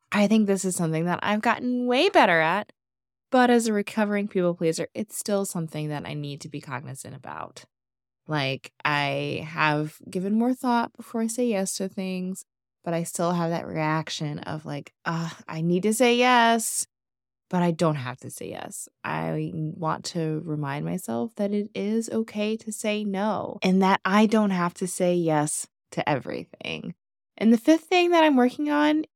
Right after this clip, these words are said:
is making decisions. I tend to be pretty indecisive when it comes to making decisions that involve other people. Usually, I just wanna go with the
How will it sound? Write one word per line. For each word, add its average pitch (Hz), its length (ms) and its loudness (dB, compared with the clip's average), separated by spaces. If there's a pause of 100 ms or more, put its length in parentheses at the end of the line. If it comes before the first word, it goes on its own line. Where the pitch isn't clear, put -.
is 247 500 6
making 220 540 2
decisions. 180 800 -2 (500)
I 233 120 8
tend 320 300 6
to 359 80 2
be 277 240 6
pretty 247 360 4
indecisive 175 600 -2
when 151 140 -8
it - 100 -12
comes 151 320 -12
to 170 80 -12
making 143 500 -10
decisions 135 720 -6
that - 200 0
involve 139 380 -4
other - 200 -4
people. - 600 -4 (640)
Usually, 214 420 8
I 208 140 4
just 202 180 -2
wanna 214 160 4
go 175 180 4
with 180 100 -2
the 165 100 -2